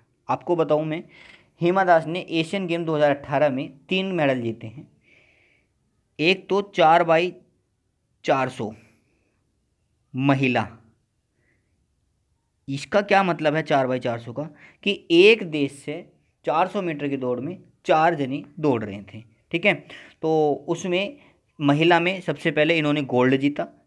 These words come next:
ठीक है। दूसरा है आपका चार बाई चार सौ मिक्स, इसमें मिक्स सब दौड़ रहे थे, ठीक है, मिक्स में भी इन्होंने गोल्ड मेडल जीता है।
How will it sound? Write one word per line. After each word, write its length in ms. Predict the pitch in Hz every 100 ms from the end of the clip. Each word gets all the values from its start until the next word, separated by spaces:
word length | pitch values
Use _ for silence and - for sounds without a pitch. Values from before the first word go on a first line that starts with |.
| _
ठीक 140 | 165 170
है। 180 | 139 - - _ _ _ 135
दूसरा 380 | 147 170 208
है 140 | 202 196
आपका 480 | 185 185 190 185 196 _ _ _ _ _ _ _ _ -
चार 300 | 156 170 190
बाई 220 | 180 180
चार 300 | 180 156 160
सौ 160 | 160 160 180 - _ _ _ _ _ _ _ _ _ _ _ _ _ _ _ _ _ _ _ _ _ _ _ _ _ -
मिक्स, 500 | 135 147 165 160 - - - _ _ _ _ _ _ _ _ -
इसमें 180 | 175 170
मिक्स 320 | 165 180 175
सब 300 | 160 180 160
दौड़ 220 | 160 160
रहे 160 | 160 147
थे, 180 | 147 139 - _ _ -
ठीक 180 | 160
है, 100 | 196 131 - _ _ _ -
मिक्स 380 | 139 170 180 202
में 160 | 185
भी 100 | 180 190
इन्होंने 280 | 170 180 269 269
गोल्ड 280 | 160 170 156
मेडल 300 | 139 127 120
जीता 240 | 113 113
है। 120 | 104